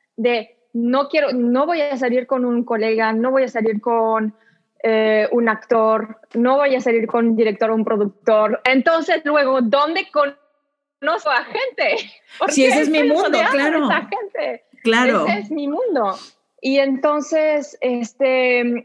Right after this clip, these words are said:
Speaker 1: mira, creo que lo que te contaba de mi historia, de, bueno, empecé en Televisa y estudiar y todo iba muy bien. Luego tuve ese even-, evento en mi vida,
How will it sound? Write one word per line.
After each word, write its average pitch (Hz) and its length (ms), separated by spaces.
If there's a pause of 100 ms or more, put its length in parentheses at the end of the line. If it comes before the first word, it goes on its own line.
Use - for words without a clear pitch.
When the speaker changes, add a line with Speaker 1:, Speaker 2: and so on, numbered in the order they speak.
(1000)
Speaker 1:
mira, 262 560 (160)
creo 269 220
que 262 640 (380)
lo 247 160
que 277 80
te 254 160
contaba 277 360
de 311 80
mi 262 120
historia, 254 520
de, 202 320
bueno, 233 280
empecé 240 500
en 262 100
Televisa 247 800
y 233 120
estudiar 233 720
y 226 80
todo 240 200
iba 233 200
muy 226 200
bien. 247 400
Luego 262 380
tuve 277 220
ese 262 180
even-, 240 340
evento 254 520
en 226 120
mi 220 120
vida, 233 600